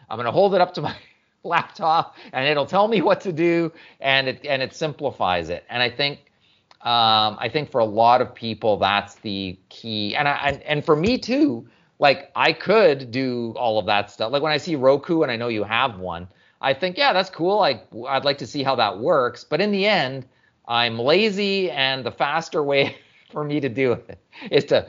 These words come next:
spend a little more money <laughs> on an Apple T V and go plug it in and go, "There it is. It works per-," I, like, I have to spend zero time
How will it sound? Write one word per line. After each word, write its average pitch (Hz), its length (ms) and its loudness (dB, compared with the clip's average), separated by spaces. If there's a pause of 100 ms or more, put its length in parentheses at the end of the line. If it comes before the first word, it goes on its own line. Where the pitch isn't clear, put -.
spend 170 300 2
a 147 40 2
little 214 220 8
more 233 200 6
money 175 480 2 (100)
<laughs> - 100 -18
on 147 140 -4
an 139 120 -4
Apple 156 300 -2
T 147 140 -10
V 139 160 -8
and 120 120 -10
go 113 200 -2 (300)
plug 170 300 2
it 175 80 2
in 156 260 2
and 123 140 -8
go, 104 140 -2
"There 135 400 4
it 104 100 -4
is. 82 320 -8
It 90 80 -12
works 117 260 -6
per-," 123 260 -4
I, 110 220 -4
like, 123 160 0
I - 40 4
have 135 120 0
to 135 80 -8
spend 135 260 -6
zero 107 340 -2
time 73 380 -14